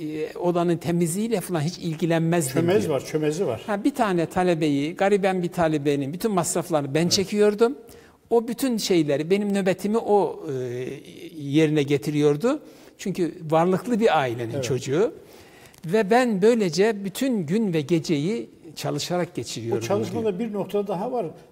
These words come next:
Speaker 2: Malum medreseler çoğunlukla üç ay tatil oluyorlar.
Speaker 1: Ramazan'da
Speaker 2: Evet,
Speaker 1: özellikle.
Speaker 2: Ramazan'da, üç
Speaker 1: Evet.
Speaker 2: aylarda tatil oluyor. Bazıları da Ramazan'da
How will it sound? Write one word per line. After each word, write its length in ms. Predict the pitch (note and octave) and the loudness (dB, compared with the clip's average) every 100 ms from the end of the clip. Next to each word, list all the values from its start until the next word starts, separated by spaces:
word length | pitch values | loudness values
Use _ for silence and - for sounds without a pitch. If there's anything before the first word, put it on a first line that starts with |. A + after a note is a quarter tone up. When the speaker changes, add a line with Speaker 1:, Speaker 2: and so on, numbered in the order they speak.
| _ | _
Speaker 2:
Malum 400 | D3+ E3 F3+ D#3 | 0 2 2 0
medreseler 720 | C#3+ E3+ E3+ D#3+ E3 E3 G3 F#3 - - E3+ | 0 0 0 0 0 -2 -4 -6 -14 -14 -16
çoğunlukla 440 | - G3+ F#3+ F3+ G3 | 0 2 2 -2 -2
üç 260 | C#4+ - | -4 0
ay 180 | G3 F3+ | 2 0
tatil 400 | F3 D#3 C#3+ D3+ | 0 -2 0 -2
oluyorlar. 500 | B2+ A#2 A2+ A2 A2 - - F#3 | -2 -2 -4 -6 -10 -14 -6 0
Speaker 1:
Ramazan'da 500 | D#3+ D#3+ E3 D#3+ C#3+ | 2 4 2 2 2
Speaker 2:
Evet, 100 | D#3 | 2
Speaker 1:
özellikle. 240 | C#3 D#3 E3 | 6 6 6
Speaker 2:
Ramazan'da, 520 | D#3 E3+ E3 E3 B3 C4+ | 2 4 4 2 0 -4
üç 60 | |
Speaker 1:
Evet. 100 | - | 0
Speaker 2:
aylarda 420 | F3+ D3+ C#3+ C#3 | 2 2 0 -2
tatil 360 | C#3 C#3+ C#3 D#3+ | -2 -4 -4 -4
oluyor. 280 | D#3+ B3 C#4+ | -4 -4 -2
Bazıları 420 | C4 G#3+ G3 G#3 | 0 0 0 0
da 80 | G3+ | 2
Ramazan'da 600 | F3 E3+ D3 D#3 D#3 | 2 2 0 -2 -2